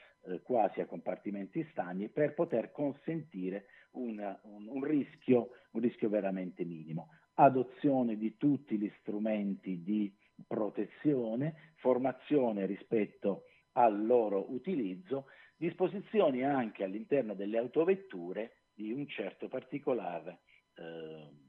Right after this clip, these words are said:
regolamento per poter garantire questo tipo di, di, eh, attività in sicurezza. Quindi di fatto noi abbiamo consentito, e di questo devo dire sono veramente grato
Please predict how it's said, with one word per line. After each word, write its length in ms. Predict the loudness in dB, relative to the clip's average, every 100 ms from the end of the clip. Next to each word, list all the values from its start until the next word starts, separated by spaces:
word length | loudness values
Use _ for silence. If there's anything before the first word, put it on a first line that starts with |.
| _ _ _ -4
regolamento 920 | 0 4 8 8 8 0 -4 -8 -4
per 160 | -4
poter 300 | -2 -4 -4
garantire 880 | 2 2 2 -2 -8 -14 -12 -12 -16 _ _
questo 340 | -12 -12 -10 -12
tipo 340 | -12 -12 -14
di, 280 | -10 -10 -10
di, 160 | -12 -12
eh, 60 | -10
attività 800 | -10 -8 -8 -6 -6 -6 -10 -10
in 160 | -16 -16 -18
sicurezza. 720 | -18 -18 -20 -20 _ _ -20 _ -20 _
Quindi 320 | -4 0 0
di 140 | -2 0
fatto 560 | 2 2 -2 -4 -2
noi 340 | -2 -4 -4 -6
abbiamo 680 | -4 -4 -2 -6 -8 -12 -14
consentito, 840 | -18 -16 -16 -14 -10 -10 -8 -10
e 80 | -8
di 100 | -6
questo 340 | -4 -4 -6
devo 200 | -12 -10
dire 260 | -8 -8 -10 -20 -20 -20 _ _
sono 200 | -4 -2
veramente 440 | -2 -4 -4 -6 -8
grato 420 | -4 -4 -6